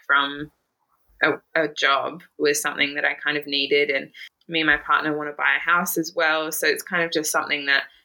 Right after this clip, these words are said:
we needed to do. But, um, yeah, it definitely poses big challenges, and, yeah, just trying to juggle the two of them is, is really hard. <laughs>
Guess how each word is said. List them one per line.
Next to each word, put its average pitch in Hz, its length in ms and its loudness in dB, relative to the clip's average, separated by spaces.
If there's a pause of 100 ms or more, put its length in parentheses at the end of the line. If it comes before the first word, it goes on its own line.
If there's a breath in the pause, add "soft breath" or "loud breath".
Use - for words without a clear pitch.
(240 soft breath)
we 147 580 2
needed 160 380 2
to - 120 -4
do. 147 560 0 (680)
But, 151 240 4 (340)
um, 151 480 0 (180)
yeah, 160 220 2
it - 140 0
definitely 160 460 -4
poses 147 440 -2 (100)
big 160 300 2 (120)
challenges, 151 680 0
and, 147 280 -4 (760 loud breath)
yeah, 147 140 4
just - 160 -2
trying 170 140 0
to 165 80 -4
juggle 151 580 0
the 165 60 0
two 160 200 2
of 151 160 0
them 147 180 2
is, 143 460 -6
is 147 180 -2
really 151 160 2
hard. 196 360 0
<laughs> 240 560 -2